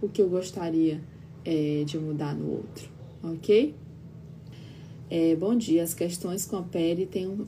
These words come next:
significado, mas o local onde ocorre tem releva-, relevância? Tem, tem sim, tem relevância, tá? É, s-, você, é assim,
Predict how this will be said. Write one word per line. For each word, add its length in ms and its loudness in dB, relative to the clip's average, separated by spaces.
significado, 880 -2
mas 260 -2
o 60 -2
local 680 -2
onde 380 -2
ocorre 520 2
tem 200 -2
releva-, 520 -4
relevância? 880 -2
Tem, 280 -4
tem 240 0
sim, 420 -2
tem 100 -4
relevância, 760 -4
tá? 360 0
É, 800 2
s-, 280 -4
você, 640 4
é 120 -2
assim, 380 -2